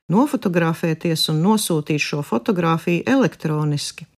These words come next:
Piektā stāva ekspozīcija Jelgavas Svētās Trīsvienības baznīcas stāsts, veltīta paša nozīmīgākā eksponāta, bijušā dievnama vēsturei, zudušajām arhitektūras un interjera pērlēm.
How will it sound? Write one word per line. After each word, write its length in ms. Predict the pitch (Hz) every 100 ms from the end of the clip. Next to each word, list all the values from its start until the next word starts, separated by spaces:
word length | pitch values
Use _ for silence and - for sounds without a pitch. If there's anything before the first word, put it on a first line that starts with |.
| _
Piektā 400 | 185 190 - 151
stāva 400 | - 175 160 185
ekspozīcija 680 | - - 151 160 151 175
Jelgavas 540 | 160 165 196 185 151 -
Svētās 480 | - 196 - 160 151
Trīsvienības 760 | - 196 - 156 156 156 151 160
baznīcas 540 | 175 160 160 151 -
stāsts, 640 | - - 254 233 - - - _ _
veltīta 540 | 170 175 170 156 156 -
paša 360 | 175 180 - 165
nozīmīgākā 960 | 220 254 208 185 180 175 170 170 180 170
eksponāta, 800 | 190 190 - 170 156 156 151 - - _ _ -
bijušā 480 | 151 180 151 - 156
dievnama 580 | 147 175 233 214 175 165
vēsturei, 800 | 160 160 156 - - 151 151 165 _ -
zudušajām 680 | 147 156 147 160 147 147 147
arhitektūras 840 | 208 - - 226 - 185 160 -
un 140 | 156 147
interjera 640 | 185 214 240 214 214 202
pērlēm. 680 | - 196 190 196 185 170 175